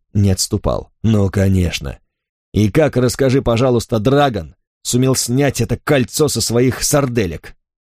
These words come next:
«Так же, как ты годами залезал Драгону в задницу, благодаря усердию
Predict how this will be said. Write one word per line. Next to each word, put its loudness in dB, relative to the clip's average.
«Так 0
же, -4
как 0
ты 0
годами 0
залезал 0
Драгону 0
в -2
задницу, -4
благодаря 2
усердию -2